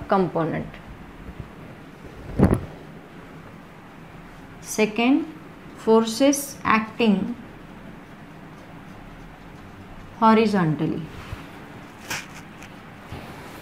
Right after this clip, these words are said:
horizontally कौन से हैं देखो, यहाँ पे इस साइड में है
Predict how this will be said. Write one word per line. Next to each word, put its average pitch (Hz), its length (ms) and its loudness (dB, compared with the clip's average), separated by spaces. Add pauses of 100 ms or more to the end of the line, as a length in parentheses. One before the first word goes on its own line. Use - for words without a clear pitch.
(240)
horizontally 180 800 2 (3000)
कौन 254 180 12
से 269 160 10
हैं 247 120 12
देखो, 233 320 8 (600)
यहाँ 247 280 12
पे 302 100 10
इस 285 120 6
साइड 269 180 12
में 277 120 12
है 269 200 12